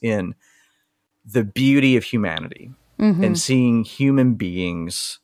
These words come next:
Speaker 1: go through the whole psychological process of different situations and emotions that they have to in order to survive.
Speaker 2: Mm-hmm.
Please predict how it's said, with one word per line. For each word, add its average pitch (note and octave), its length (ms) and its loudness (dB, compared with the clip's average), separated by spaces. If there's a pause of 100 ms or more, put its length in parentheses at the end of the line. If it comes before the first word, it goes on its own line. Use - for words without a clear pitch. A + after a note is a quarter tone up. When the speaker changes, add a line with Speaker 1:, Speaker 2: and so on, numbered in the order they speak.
(360)
Speaker 1:
go C3 280 4
through B2 380 -2
the F#2+ 120 -2
whole C3 800 2
psychological G#2 960 -2
process F#2+ 840 -4
of G2 340 -4
different G#2 420 -2 (760)
situations G#2 920 2
and F2+ 160 -2
emotions F2+ 500 -4
that G2 120 -8
they F2+ 120 -4
have A#2 380 -2
to G2 180 -6
in F2 60 -6
order F#2 200 -6
to - 100 -12
survive. D#2 560 -8 (340)
Speaker 2:
Mm-hmm. F#3 340 0